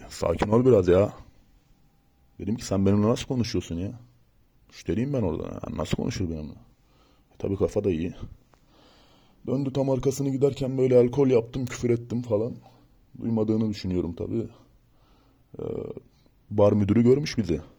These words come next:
Döndü geldi. Kel bir çocuk. Kocaman da kafası vardı. Hiç unutmuyorum. Dedi ki, "Sen benim elemanıma nasıl küfür edersin?" dedi ya.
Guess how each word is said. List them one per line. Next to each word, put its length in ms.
Döndü 240
geldi. 460
Kel 280
bir 40
çocuk. 440
Kocaman 460
da 80
kafası 420
vardı. 220
Hiç 160
unutmuyorum. 480
Dedi 160
ki, 280
"Sen 280
benim 200
elemanıma 400
nasıl 140
küfür 240
edersin?" 380
dedi 120
ya. 160